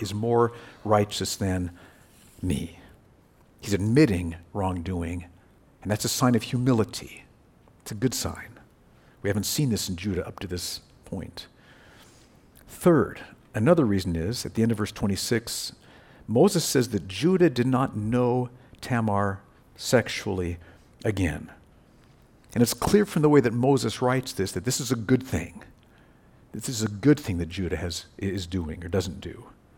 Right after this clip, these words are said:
Fourth reason, how different Judah is from this point on in the book of Genesis. Big change takes place here in, in Judah. I won't tell you the whole story. We'll be getting to that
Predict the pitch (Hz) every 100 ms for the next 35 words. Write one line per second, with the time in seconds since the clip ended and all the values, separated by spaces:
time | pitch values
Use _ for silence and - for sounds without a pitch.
0 | _ _ _ _ - - _ _ - -
1 | - _ _ - - - 175 202 202 -
2 | 78 - - - - - - _ _ _
3 | _ _ _ _ _ _ - 117 117 101
4 | 147 - 143 127 - - 117 95 123 120
5 | - 107 107 104 - - - - 92 101
6 | - - 95 87 98 90 90 87 - -
7 | - 98 92 92 82 78 85 85 - -
8 | - - - - _ _ _ _ _ _
9 | _ - _ 131 139 - 180 156 98 -
10 | - 87 - - 92 - 87 - - -
11 | - _ _ - 95 87 - 95 95 90
12 | 82 - - _ _ _ _ _ _ _
13 | - - 131 - 147 139 - 156 - -
14 | 160 120 98 101 107 117 117 113 117 113
15 | 113 -